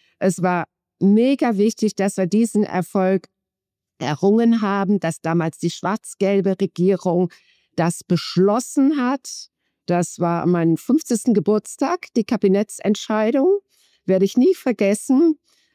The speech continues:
am neunten November zweitausendneun. Und, ähm,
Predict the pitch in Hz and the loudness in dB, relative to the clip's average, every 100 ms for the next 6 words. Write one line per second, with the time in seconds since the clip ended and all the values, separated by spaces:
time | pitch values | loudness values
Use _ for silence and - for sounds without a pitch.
0 | - 196 185 226 240 208 190 196 196 190 | 0 2 4 4 4 4 2 2 0 -2
1 | - 185 180 175 175 170 - 175 185 214 | -2 -2 0 -2 0 -2 2 2 2 2
2 | 302 320 _ _ _ - 190 185 180 185 | 2 0 _ _ _ -2 0 2 2 2
3 | 165 - 170 180 170 170 170 170 | 0 -4 -2 0 0 2 2 0